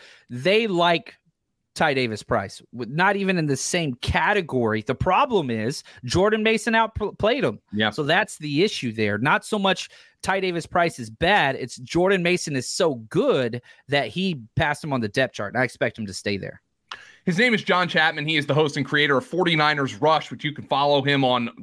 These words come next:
Speaker 2: audio, YouTube, wherever you wanna see him, at J L underscore Chapman on Twitter. John, it's been wonderful talking to you.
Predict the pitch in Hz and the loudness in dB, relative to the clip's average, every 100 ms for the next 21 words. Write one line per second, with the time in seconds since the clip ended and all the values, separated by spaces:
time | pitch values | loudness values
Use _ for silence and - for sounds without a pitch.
0 | 98 123 147 180 180 208 175 135 196 - | -4 0 2 2 2 2 0 0 0 0
1 | 208 240 175 127 147 190 214 208 208 160 | 2 2 2 4 4 2 2 2 2 0
2 | - 208 226 240 - - - 190 - - | 0 2 2 -2 -8 -14 0 0 0 -4
3 | 190 220 220 202 208 185 180 - 151 143 | 0 2 2 2 -2 -2 -4 -2 -2 -2
4 | - 160 156 165 151 147 139 135 - 151 | -2 0 0 -2 -4 0 0 0 2 2
5 | 151 147 160 170 - 147 127 160 202 185 | 2 0 0 0 -2 -2 2 2 2 -4
6 | 156 170 170 170 165 180 165 165 | -4 0 0 -2 -6 0 0 0